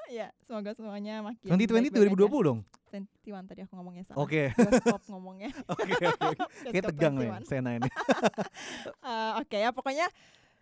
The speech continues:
Speaker 1: kita harus tetap bersemangat di
Speaker 2: Bersemangat.
Speaker 1: tahun dua ribu dua puluh dua.
Speaker 2: Dua dua.
Speaker 1: Yap.
Speaker 2: Dua ribu dua dua. Twenty twenty-two.
Speaker 1: Ya, twenty-two.
Speaker 2: <laughs>
Speaker 1: Lagi
Speaker 2: Tapi lo
Speaker 1: ya,
Speaker 2: tau gak sih lo,
Speaker 1: twenty-two.
Speaker 2: eh, yang gue omongin ini, eh, bukan berarti gue curhat,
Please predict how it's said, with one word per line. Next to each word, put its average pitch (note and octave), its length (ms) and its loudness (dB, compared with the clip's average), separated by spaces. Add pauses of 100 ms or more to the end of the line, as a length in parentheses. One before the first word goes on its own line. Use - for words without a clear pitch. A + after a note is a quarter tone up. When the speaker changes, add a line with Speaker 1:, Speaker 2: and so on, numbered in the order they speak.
(520)
Speaker 1:
kita C4 480 0 (280)
harus G#3 300 -6
tetap G3 300 -12 (100)
bersemangat F3 480 -12
di F3+ 120 -16
Speaker 2:
Bersemangat. G3+ 580 -4
Speaker 1:
tahun C#4 100 -16
dua F#3+ 240 -6
ribu F3+ 340 -10
dua F3+ 140 0
puluh F3 60 2
dua. D#3 160 4
Speaker 2:
Dua - 0 -
dua. A#2+ 300 -2 (360)
Speaker 1:
Yap. - 140 -14 (300)
Speaker 2:
Dua A2 160 -12
ribu A2 160 -12
dua A#2 140 -6
dua. A#2 200 -4 (240)
Twenty C3+ 480 -12
twenty-two. A2 560 -14 (360)
Speaker 1:
Ya, - 200 -20 (220)
twenty-two. E4 720 -10 (520)
Speaker 2:
<laughs> - 560 -2
Speaker 1:
Lagi A3+ 60 -8
Speaker 2:
Tapi G#3 80 -2
lo C4+ 80 2
Speaker 1:
ya, C#4+ 60 2
Speaker 2:
tau C4 160 4
gak G#3 100 4
sih D3 120 0
lo, G3+ 100 4
Speaker 1:
twenty-two. - 500 -16
Speaker 2:
eh, C#3 180 -2
yang D#3 140 4
gue D3 120 8
omongin D#3+ 300 4
ini, F#3+ 280 2
eh, C#3 380 -4
bukan C3+ 260 -4
berarti B2 260 -6
gue A#2+ 140 -4
curhat, A#2 280 -8